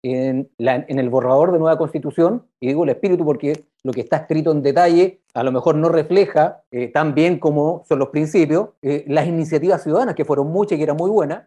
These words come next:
bueno, que recoja todo esto y en función de todo esto aspiracionales que tienen los ciudadanos, poder escribir un texto que obviamente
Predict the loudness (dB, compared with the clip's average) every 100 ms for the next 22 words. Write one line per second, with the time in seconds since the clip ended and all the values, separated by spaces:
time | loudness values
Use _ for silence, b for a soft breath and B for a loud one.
0 | -10 -8 -8 -4 -2 0 0 -2 0 2
1 | 2 0 -4 -6 -4 -4 -6 0 0 2
2 | 0 -2 -4 -8 -10 -12 _ -8 -4 0
3 | 0 0 0 0 0 0 -4 -6 -4 0
4 | 2 2 0 4 4 4 0 -8 -6 0
5 | 0 0 -2 -4 -2 -4 -2 -2 -2 -6
6 | -6 -6 -2 0 0 -2 0 2 2